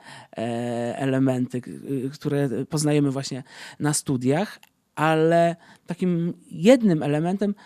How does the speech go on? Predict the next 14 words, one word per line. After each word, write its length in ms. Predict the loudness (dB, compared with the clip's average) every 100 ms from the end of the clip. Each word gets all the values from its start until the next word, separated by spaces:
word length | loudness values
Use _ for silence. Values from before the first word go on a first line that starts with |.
| _ -8
trzeba 340 | -4 2 2
troszeczkę 680 | 2 -2 0 0 0 0 2
zrezygnować, 1120 | 4 4 2 0 2 2 2 0 0 -8 -10 -20 -20 -20 _
e, 220 | -4 -2
z 120 | -2 2
bycia 420 | 2 2 0 0
na 140 | -4
pierwszym 480 | -2 -2 -2 -2 -2
planie, 600 | 0 0 2 0 -2 -6 -14 _ _ -20 -20 _ _ _ 0
a, 200 | 0 0
e, 40 | -6 -20 _ -8 -6 -4 -2 -2 -4
trzeba 340 | -2 0 2 2
włożyć 400 | 0 -2 -4 0
chęć, 460 | 4 4 4 -4